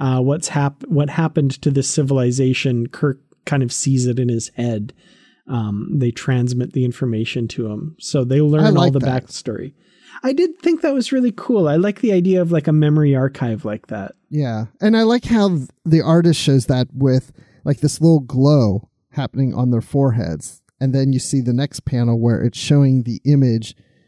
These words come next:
Speaker 2: kind of coming out of that glow. I mean, that's not, that's not what physically is happening, but it's showing you that there's, you know, that glow. It's like, you know, something's being transmitted into their forehead, and in through that,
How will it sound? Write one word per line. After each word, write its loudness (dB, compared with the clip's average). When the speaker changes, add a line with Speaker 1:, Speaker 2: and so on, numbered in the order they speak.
Speaker 2:
kind 0
of -2
coming 0
out 0
of 0
that -4
glow. 0
I 0
mean, 0
that's -4
not, -2
that's -2
not -2
what -4
physically 0
is -2
happening, 0
but 0
it's -6
showing 4
you 2
that -2
there's, 0
you 2
know, 0
that -2
glow. 4
It's -2
like, -4
you 0
know, -2
something's 2
being 2
transmitted 0
into 2
their 0
forehead, 0
and 0
in 2
through 2
that, -4